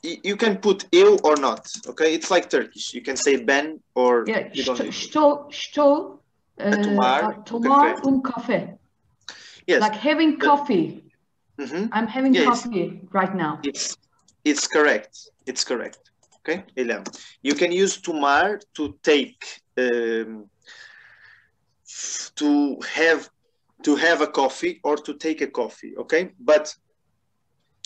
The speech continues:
Speaker 1: uh, it's not used for all the situations in which you use the verb take in English, okay? Uh, for example, if you want to say, "I am taking the metro"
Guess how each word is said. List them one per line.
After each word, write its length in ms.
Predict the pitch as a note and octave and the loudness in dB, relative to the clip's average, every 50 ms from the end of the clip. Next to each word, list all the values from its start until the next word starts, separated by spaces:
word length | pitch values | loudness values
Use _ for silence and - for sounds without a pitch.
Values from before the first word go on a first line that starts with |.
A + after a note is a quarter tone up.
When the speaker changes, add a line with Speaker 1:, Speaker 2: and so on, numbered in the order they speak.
| - _ - | -14 _ -2
Speaker 1:
uh, 300 | C#3+ C#3 C3+ C3 B2+ - - | 0 2 2 2 2 2 0
it's 220 | D#3 D#3 - - - | -4 -4 -4 -2 0
not 260 | F#3+ F#3+ F#3+ - - | 0 0 -2 -4 -14
used 320 | D3+ D#3+ F#3 G3 F#3+ - - | -10 -8 -6 -6 -6 -6 -10
for 380 | - - D#3+ D#3 D#3 D3+ - - _ _ - | -8 -4 0 0 0 0 -2 -6 _ _ -2
all 440 | F3 G#3 G#3 G#3+ G#3 G3+ F#3+ F3 D3+ | 2 2 4 4 4 4 4 2 0
the 100 | D3+ C#3 | -4 -6
situations 1080 | - - - - - - B2+ B2 A#2+ A#2+ A#2+ A#2+ - - E3 F3+ G3 F#3+ - - _ _ | -8 -8 -10 -10 -10 -6 -2 -2 -2 -2 -2 -4 -6 -8 -8 -8 -10 -12 -12 -14 _ _
in 240 | - C#3+ C#3+ D3 C#3+ | -12 -10 -8 -8 -6
which 420 | D3 E3 F3 - - - - - _ | -6 -6 -4 -4 -4 -6 -6 -8 _
you 100 | - C#3 | -12 -12
use 380 | C3+ C3+ C3+ C#3+ D3+ D#3 D3 - | -10 -6 -4 -4 -4 -4 -4 -2
the 120 | - C3+ B2+ | -2 -2 -2
verb 280 | A#2 C3 C#3 C#3 C3 - _ _ - | 0 -2 -2 -2 -2 -4 _ _ -2
take 320 | - D#3+ D3+ C3 - - - - - _ - | 2 2 2 2 0 -6 -14 -20 -18 _ -10
in 180 | C3 B2+ B2+ | -8 -6 -6
English, 600 | C3 B2+ A#2+ A2+ G#2 - - - - - - - _ _ _ _ - A#2+ | -6 -8 -10 -12 -14 -16 -16 -16 -16 -16 -16 -18 _ _ _ _ -18 -16
okay? 380 | A#2 - C#3 C#3+ E3 F3+ - _ _ _ _ _ _ _ _ _ _ _ _ - | -10 -6 -6 -6 -6 -6 -10 _ _ _ _ _ _ _ _ _ _ _ _ -2
Uh, 280 | C3 C3 C3 C3 B2+ B2+ | 0 2 4 4 2 0
for 220 | B2+ - D3 D3 D3 | 0 -2 -2 0 0
example, 680 | C3+ B2+ - D3+ C#3+ C3 A#2+ A#2+ A#2+ A2+ A2 G2+ _ _ _ _ - - - - - _ _ _ _ _ _ - | 0 -2 -2 -4 -2 -4 -4 -6 -8 -8 -8 -10 _ _ _ _ -20 -20 -20 -20 -20 _ _ _ _ _ _ -8
if 240 | G2 C3+ C3+ - D3+ | -8 -6 -6 -2 -2
you 80 | D3+ | 0
want 180 | D#3 E3+ D#3+ D#3 | 2 2 0 0
to 60 | - | -4
say, 460 | C#3+ - - D#3+ D3 C#3 B2+ A#2 A2+ - _ - | -6 -2 0 2 4 4 2 0 -2 -6 _ 0
"I 140 | C3+ C#3 D3+ D#3+ E3 D#3+ | 0 2 2 2 0 0
am 280 | C#3+ C3 A#2+ A2+ G#2+ _ _ _ _ - | -2 -6 -10 -14 -16 _ _ _ _ -2
taking 640 | F3+ F3 E3+ D#3+ - - C#3+ B2+ A#2+ A2+ A2 G#2+ _ - _ - | 2 2 2 0 -2 -10 -12 -12 -12 -14 -16 -18 _ -20 _ -12
the 160 | A2 C#3 C3 | -6 -6 -4
metro" 720 | C3 C3+ C#3+ C#3+ C#3 - - - C#3 C#3+ E3 F#3+ - - | -2 0 0 0 -2 -2 -6 -4 -2 -2 -2 -2 -4 -8